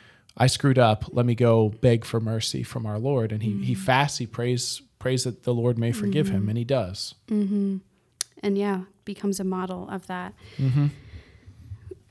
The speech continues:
Speaker 2: Dynamite. Okay, so that again was the prayer of the people of God flourished in the shadow of the dwelling place of God's presence on earth, the Ark of the Covenant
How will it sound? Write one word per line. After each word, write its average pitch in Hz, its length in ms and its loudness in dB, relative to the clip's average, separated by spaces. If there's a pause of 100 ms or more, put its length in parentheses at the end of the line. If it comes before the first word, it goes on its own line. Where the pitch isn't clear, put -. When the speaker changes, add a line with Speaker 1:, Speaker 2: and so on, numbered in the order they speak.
(680)
Speaker 2:
Dynamite. 190 680 -8
Okay, 208 240 -2
so 202 180 0
that 220 200 2
again 214 260 2
was 196 160 2
the 202 80 -8
prayer 233 240 0
of 240 120 -4
the 226 80 -2
people 214 260 -6
of 196 140 -4
God 196 180 0
flourished 247 500 -2
in 214 100 0
the 208 80 4
shadow 202 400 0
of 190 200 -6
the 190 100 -6
dwelling 226 380 0
place 226 480 -2
of 196 180 -10
God's 185 280 -4
presence 226 420 -4
on 202 140 0
earth, 190 220 -4
the 202 140 -6
Ark 202 220 -4
of 202 80 -8
the 202 80 -6
Covenant 202 640 -4